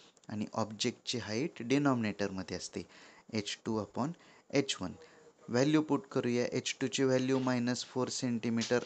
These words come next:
upon एच वनची व्हॅल्यू टू सेंटीमीटर. आता काय होईल? मायनस साइन तसंच राहील आणि four upon two, टू. हे सेंटीमीटर लिहायचं का हो इथं?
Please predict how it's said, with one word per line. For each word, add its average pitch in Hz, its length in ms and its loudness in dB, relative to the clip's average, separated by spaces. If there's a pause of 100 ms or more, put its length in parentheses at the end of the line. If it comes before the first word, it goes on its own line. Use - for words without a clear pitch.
upon 143 300 0 (560)
एच 117 200 -2
वनची 120 380 -2
व्हॅल्यू 113 380 0 (140)
टू 160 120 2
सेंटीमीटर. 104 760 -2 (1040)
आता 113 200 -2
काय 127 280 4
होईल? 131 240 0 (800)
मायनस 113 680 2
साइन 120 220 2 (120)
तसंच 117 360 -2
राहील 113 340 0
आणि 110 200 -2 (160)
four 113 140 2
upon 107 340 -2 (140)
two, 165 100 -2 (460)
टू. 113 140 4 (580)
हे 131 60 0
सेंटीमीटर 151 760 2
लिहायचं 151 400 4
का 151 140 0
हो 139 100 6
इथं? 127 340 0